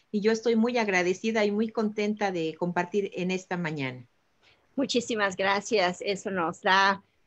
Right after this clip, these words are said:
Speaker 2: pues, algo ahí por ahí, un, algo bonito. Cuando las personas se expresan bonito,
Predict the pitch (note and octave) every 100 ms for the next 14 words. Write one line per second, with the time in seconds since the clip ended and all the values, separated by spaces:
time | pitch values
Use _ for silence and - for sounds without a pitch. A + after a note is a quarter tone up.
0 | - G#3+ G#3 G3+ - A#3+ C#4 B3 B3+ A#3
1 | A3+ B3 - A3 G3+ A3+ A#3 A#3+ A3+ A#3
2 | A#3+ A#3+ G3+ F#3 F#3+ - E3+ F#3+ F#3 F3+
3 | F#3 G3 A3+ A3 A3 G#3+ G3+ - - G3+
4 | G#3 G#3+ F#3 F#3 F#3 - G#3+